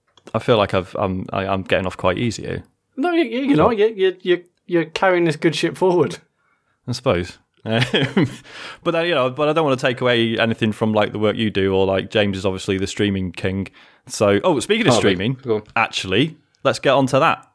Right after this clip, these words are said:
Speaker 1: We've got, um, we've got a fucking schedule, haven't we,
Speaker 2: Yeah,
Speaker 1: Matt?
Speaker 2: w-, we have. Uh, I, I read down here a renewed commitment to streaming in twenty nineteen.
Speaker 1: <laughs>
Speaker 2: That sounds like something a politician might say, but yeah, we are, we are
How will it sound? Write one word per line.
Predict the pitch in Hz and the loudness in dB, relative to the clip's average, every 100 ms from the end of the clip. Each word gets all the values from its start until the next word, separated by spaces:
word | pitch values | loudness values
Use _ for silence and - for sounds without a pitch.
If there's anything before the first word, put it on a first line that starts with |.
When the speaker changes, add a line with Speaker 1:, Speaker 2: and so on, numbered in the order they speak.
| _ | _
Speaker 1:
We've | 123 117 | -8 0
got, | 151 113 | 4 4
um, | 104 98 98 | 4 0 0
we've | |
got | 127 107 | 0 0
a | |
fucking | 104 113 - 92 | 0 -6 -6 -6
schedule, | - - - 95 | -2 -2 -2 -4
haven't | 123 113 | -4 -4
we, | 131 | 0
Speaker 2:
Yeah, | 147 139 | 2 2
Speaker 1:
Matt? | 139 | 0
Speaker 2:
w-, | 165 | -2
we | 151 156 | 0 0
have. | 156 160 143 - - | 2 2 2 -2 -6
Uh, | 143 135 127 123 120 - - | 0 4 4 2 -2 -6 -2
I, | 139 | 0
I | 139 | 0
read | 135 147 | 2 2
down | 143 | 4
here | 135 123 - - | 4 2 0 -4
a | 135 | 0
renewed | 135 143 165 165 | 0 2 0 -2
commitment | 160 165 151 170 - | 0 0 0 -4 -2
to | 147 | 0
streaming | - 165 160 151 127 | 0 0 0 2 2
in | 131 120 | 2 2
twenty | 156 143 160 | 0 0 2
nineteen. | 143 139 139 147 120 | 2 0 0 0 -2
Speaker 1:
<laughs> | 110 - - - 494 - 571 | -4 0 2 2 -2 0 -2
Speaker 2:
That | 131 | -2
sounds | 131 131 123 - - - | 0 0 0 -2 -6 -2
like | 110 113 - | -2 -2 -6
something | 123 117 | -6 -6
a | |
politician | 120 120 110 123 117 | -2 0 0 0 0
might | 104 | 0
say, | 120 | 2
but | 113 | 2
yeah, | 135 | 2
we | 131 156 | 4 4
are, | 170 - | 2 0
we | 143 160 | 0 4
are | 165 165 | 4 2